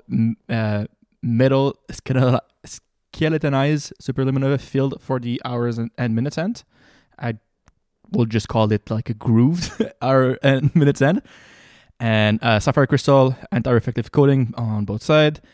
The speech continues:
hundred, uh, hundred meters water resistant. Uh, I got it on the bracelet,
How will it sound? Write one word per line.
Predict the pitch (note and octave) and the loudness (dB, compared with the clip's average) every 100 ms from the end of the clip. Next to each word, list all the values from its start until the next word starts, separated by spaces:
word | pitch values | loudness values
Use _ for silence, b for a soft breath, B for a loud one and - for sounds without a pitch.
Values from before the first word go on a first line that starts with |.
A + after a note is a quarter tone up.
| b b - | b b -8
hundred, | C3 B2+ B2+ - - | -2 2 0 -2 -8
uh, | C3 A#2 A2 G#2+ | -4 -2 -2 -4
hundred | - C#3 C3 B2+ _ | -6 -4 -2 -4 _
meters | - B2+ B2 A#2 | -6 0 2 2
water | A#2 A#2 | 2 2
resistant. | C#3 D#3+ G3+ G#3+ - _ _ - | 2 -2 -4 -6 -8 _ _ -6
Uh, | A#2+ A#2 | -4 -2
I | B2+ | -2
got | B2 C3+ | 0 0
it | |
on | A#2 | 0
the | G#2 | -4
bracelet, | A2 C3+ D3+ E3 E3+ - | -2 -2 -2 -4 -4 -8